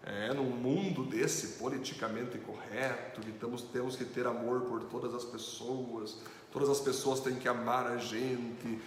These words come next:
todas as religiões devem andar unidas umas com as outras,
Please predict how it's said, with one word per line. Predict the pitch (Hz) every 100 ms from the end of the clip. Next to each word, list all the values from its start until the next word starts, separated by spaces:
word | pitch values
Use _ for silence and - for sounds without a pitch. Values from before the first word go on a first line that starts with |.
| -
todas | 156 165
as | 151
religiões | 156 147 135 127 139 156 156 135
devem | 135 135
andar | 127 135
unidas | 135 131 131 143 165 131 139 151
umas | 151 147
com | 151 156
as | 139 - 123
outras, | 147 170 156 - - 151 143 139 -